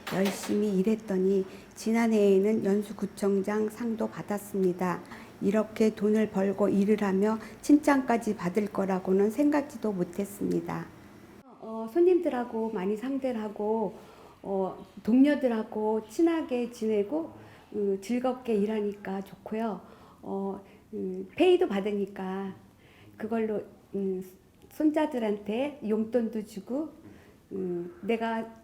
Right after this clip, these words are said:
취미생활로 쓸 수, 쓸 수 있어서 좋았습니다. 집에 있으면은 너무 늘어지고, 어, 여기서 생활할 때 약간 우울증 같은 게 있었는데 여기서 일하면서, 어, 너무나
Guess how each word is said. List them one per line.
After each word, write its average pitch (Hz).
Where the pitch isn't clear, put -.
취미생활로 294
쓸 311
수, -
쓸 320
수 -
있어서 202
좋았습니다. 185
집에 302
있으면은 247
너무 214
늘어지고, 214
어, 233
여기서 208
생활할 269
때 202
약간 233
우울증 262
같은 220
게 208
있었는데 202
여기서 214
일하면서, 214
어, 190
너무나 202